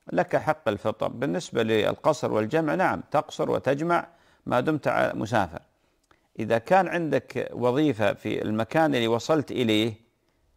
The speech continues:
يعني، أفترض الآن أنت تذهب من العاصمة إلى مدينة أربعمائة كيلو، أو إلى منطقة بحرية، أو إلى منطقة صحراوية،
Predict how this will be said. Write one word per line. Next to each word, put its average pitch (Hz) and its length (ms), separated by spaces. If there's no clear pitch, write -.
يعني، 104 240
أفترض 131 340
الآن 127 320
أنت 123 560
تذهب 131 300
من 120 160
العاصمة 135 680
إلى 123 240
مدينة 151 480
أربعمائة 135 600
كيلو، 95 380
أو 117 260
إلى 127 240
منطقة 139 440
بحرية، 110 500
أو 90 160
إلى 113 140
منطقة 135 400
صحراوية، 120 640